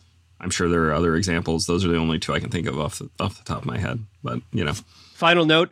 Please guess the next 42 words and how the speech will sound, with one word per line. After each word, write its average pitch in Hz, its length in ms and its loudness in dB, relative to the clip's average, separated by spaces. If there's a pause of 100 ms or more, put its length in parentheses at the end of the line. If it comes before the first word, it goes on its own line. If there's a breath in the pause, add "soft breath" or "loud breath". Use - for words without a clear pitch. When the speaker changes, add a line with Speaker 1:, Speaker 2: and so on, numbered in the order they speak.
Speaker 2:
uh, 143 220 4
that 139 180 2
is 135 220 0
just - 240 -4
worth, 143 320 -4
uh, 143 240 4
pointing 156 320 0
out 160 120 2
here 175 160 0
is 175 120 -2
that 160 140 -4
this - 180 -4
movie 156 240 0
was 143 120 0
co-produced 143 600 -4
by 123 320 0
Matthew 113 400 0
Vaughn, 127 500 0
who 123 240 2
is 98 180 0
the - 60 -2
Speaker 1:
Yes. 95 80 -2
Speaker 2:
director 104 680 0
of 101 320 -4
the 101 140 -12
Kingsman 160 580 0
films, 160 440 2
among 113 260 2
other 127 260 0
things, 139 600 0
um, 104 320 -2 (380 loud breath)
and 113 320 0
who 110 180 4
has, 110 300 2
uh, 117 240 -2
is, 110 300 -2
is 107 140 -4
the 101 540 -2 (240)
filmmaker 156 760 2
who 107 120 0
has 107 360 -2 (380 loud breath)
probably 131 480 2